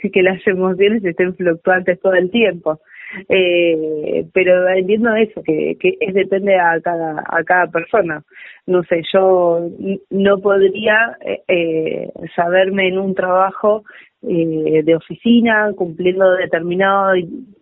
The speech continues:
de, de tal a tal horario y entender que todos los días son así, son iguales.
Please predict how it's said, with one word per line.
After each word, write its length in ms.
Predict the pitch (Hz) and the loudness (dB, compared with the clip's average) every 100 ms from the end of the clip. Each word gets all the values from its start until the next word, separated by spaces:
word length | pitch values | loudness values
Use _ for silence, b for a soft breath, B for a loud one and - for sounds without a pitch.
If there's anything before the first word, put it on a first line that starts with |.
| - - | -20 -18
de, 320 | 165 170 165 165 | -4 -2 0 0
de 140 | 170 | 0
tal 260 | 190 202 214 | 2 0 0
a 200 | 190 165 | -2 0
tal 160 | 190 196 | 2 4
horario 400 | 196 202 220 202 | 4 2 2 2
y 100 | 180 | 0
entender 380 | 165 160 185 | 0 -2 -2
que 100 | 185 | 0
todos 220 | 185 175 170 | 0 2 2
los 100 | 175 | 2
días 260 | 185 180 - | 2 2 -2
son 220 | 180 180 - | -4 -4 -8
así, 260 | 160 180 160 | -6 -8 -6
son 160 | 170 170 | -4 -4
iguales. 460 | 165 156 147 151 | -2 -2 -4 -8